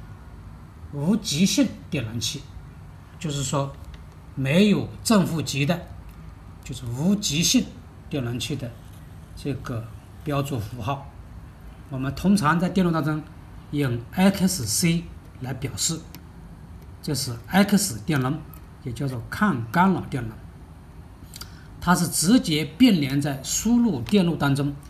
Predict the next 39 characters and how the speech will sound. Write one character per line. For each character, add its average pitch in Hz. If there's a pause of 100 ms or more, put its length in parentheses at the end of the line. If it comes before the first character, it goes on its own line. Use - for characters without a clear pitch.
(440)
所 170
以 180 (560)
在 165
电 240
路 214
当 180
中， 160 (380)
它 196
两 123
端 208
的 190
电 156
压 131 (340)
应 196
该 180
就 175
是 135 (580)
电 151
源 104
电 120
压。 123 (1400)
下 143
面 135
我 120
们 127
来 131
验 147
证 151
一 135
下 135 (800)
这 190
两 131
个 147
角 131 (1300)
之 139
间 135
是 226
不 143
是 120